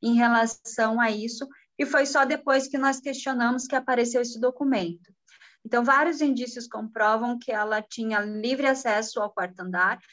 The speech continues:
que ela participa-, participava de reuniões que seriam só de servidores e do secretário, né? Não tinha por que ela participar, sendo que era uma questão específica da secretaria.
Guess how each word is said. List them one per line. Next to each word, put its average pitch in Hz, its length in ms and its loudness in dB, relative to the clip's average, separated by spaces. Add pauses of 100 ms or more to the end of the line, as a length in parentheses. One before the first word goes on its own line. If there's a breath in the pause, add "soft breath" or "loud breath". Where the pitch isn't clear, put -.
(140 soft breath)
que 220 60 -4
ela 208 140 0
participa-, 202 680 0
participava 226 480 0
de 240 100 -8
reuniões 226 420 -6
que - 40 -16
seriam 214 280 -8
só 214 200 0
de 220 180 -2
servidores 226 800 0 (260)
e 220 120 -4
do 208 80 -8
secretário, 208 800 0
né? 208 200 -2
Não 202 140 -4
tinha 196 220 -6
por 190 200 -10
que - 140 -4
ela 226 220 4
participar, 202 440 0
sendo 202 260 -10
que 208 120 -8
era 196 80 -4
uma 190 140 -4
questão 202 280 -8
específica 220 840 -4 (460 loud breath)
da 208 140 2
secretaria. 190 840 -2